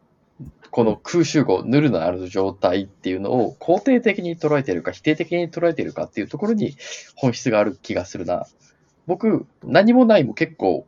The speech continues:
Speaker 1: 肯定的に捉えてるんですよ。
Speaker 2: ああ、なるほど。
Speaker 1: だから、
Speaker 2: 肯定的に。うん。
Speaker 1: うん。何もないをするっていうのは、まあ、たまにはそういう時もあってもいいよねっていう。
Speaker 2: いや、たまにはな。
Speaker 1: ちょっと。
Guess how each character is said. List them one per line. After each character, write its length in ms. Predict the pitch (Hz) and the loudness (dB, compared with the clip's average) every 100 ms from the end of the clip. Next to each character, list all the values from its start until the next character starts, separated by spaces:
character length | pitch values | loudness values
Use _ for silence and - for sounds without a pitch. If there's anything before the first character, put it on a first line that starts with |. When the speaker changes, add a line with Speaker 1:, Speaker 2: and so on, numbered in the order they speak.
| - | -4
Speaker 1:
肯 160 | 156 | -2
定 120 | 143 139 | 0 0
的 140 | 135 | 0
に 140 | 127 123 | -2 0
捉 140 | 110 | -2
え 80 | 95 | -2
て 100 | - | -6
る 60 | |
ん 60 | - | -14
で 20 | |
す 160 | - - | -18 -20
よ。 80 | - _ _ _ _ _ _ | -20 _ _ _ _ _ _
Speaker 2:
あ 60 | 123 | -12
あ、 100 | 98 | -10
な 100 | 98 | -12
る 100 | 95 | -12
ほ 80 | 95 | -12
ど。 140 | 165 - _ _ _ _ _ _ _ _ _ _ _ _ - | -12 -14 _ _ _ _ _ _ _ _ _ _ _ _ -4
Speaker 1:
だ 100 | 175 | -2
か 120 | 175 | 4
ら、 200 | 156 131 | 6 6
Speaker 2:
肯 40 | - | 2
定 140 | 147 | -8
的 260 | - - - | -8 -14 -12
に。 160 | 110 - | -12 -10
う 60 | 131 | -10
ん。 60 | 95 | -8
Speaker 1:
う 40 | 113 | -8
ん。 160 | 104 - _ _ _ - | -12 -20 _ _ _ -4
何 200 | 151 165 | 0 2
も 100 | 160 | 4
な 120 | 165 | 4
い 100 | 107 | 2
を 40 | |
す 120 | - 101 | -2 -8
る 60 | |
っ 20 | 104 | -8
て 120 | 92 | -10
い 40 | |
う 40 | 95 | -4
の 80 | |
は、 240 | 98 87 85 _ _ _ | -2 -4 -6 _ _ _
ま 100 | 113 | -4
あ、 160 | 104 - _ _ _ _ _ _ - | -4 -4 _ _ _ _ _ _ -2
た 80 | 113 | 2
ま 100 | 110 | 4
に 80 | |
は 80 | 139 | 2
そ 120 | 127 | 0
う 20 | 110 | -2
い 0 | |
う 40 | |
時 140 | 127 | -2
も 120 | 127 98 | -2 -4
あ 40 | |
っ 60 | 98 | -6
て 100 | 101 | -10
も 80 | |
い 100 | 92 | -8
い 40 | 92 | -8
よ 80 | - | -10
ね 240 | - - _ _ _ - - | -14 -18 _ _ _ -20 -8
っ 40 | |
て 60 | 120 | -6
い 40 | |
う。 20 | |
Speaker 2:
い 20 | - | -2
や、 60 | |
た 60 | 196 | 0
ま 100 | 220 | 2
に 80 | 190 | 2
は 80 | - | 0
な。 20 | |
Speaker 1:
ち 40 | |
ょ 40 | |
っ 20 | |
と。 60 | 107 | -6